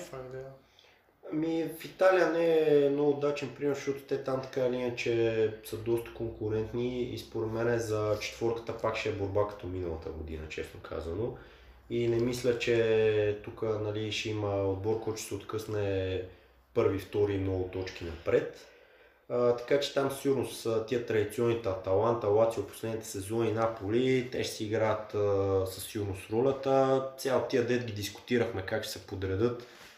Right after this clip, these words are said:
Speaker 2: кой ще го закъсва по време на сезона, ще видим и съответно тия другите отбори ще му създават проблеми. Аз в Англия ще отчита Тотнъм, защото си запазиха Хари Кейн и с, а, новия треньор, а,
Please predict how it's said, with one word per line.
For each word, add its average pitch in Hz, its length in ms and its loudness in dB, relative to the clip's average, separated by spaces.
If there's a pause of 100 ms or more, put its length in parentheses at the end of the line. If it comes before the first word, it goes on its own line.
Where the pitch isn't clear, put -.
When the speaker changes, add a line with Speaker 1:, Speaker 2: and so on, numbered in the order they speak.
(100)
Speaker 2:
кой 117 160 0
ще 107 220 -2
го 98 60 -4
закъсва 95 560 -4
по 92 120 -4
време 92 300 0
на 87 100 -8
сезона, 113 480 -2
ще - 180 -4
видим 98 360 0
и 110 500 2 (280)
съответно 107 520 -2
тия 101 220 -2
другите 101 280 -2
отбори 95 300 -2
ще 98 140 -8
му 92 80 -10
създават 90 460 -4
проблеми. 104 540 -4 (440)
Аз 170 200 2
в 170 40 2
Англия 170 320 4
ще - 100 -4
отчита - 440 -2
Тотнъм, 139 440 2
защото 151 560 -2
си 143 160 -2
запазиха 131 540 0
Хари 117 380 0
Кейн 123 340 2
и 143 40 2
с, - 360 -8
а, 123 80 2
новия 120 640 2
треньор, 104 480 2
а, 123 680 2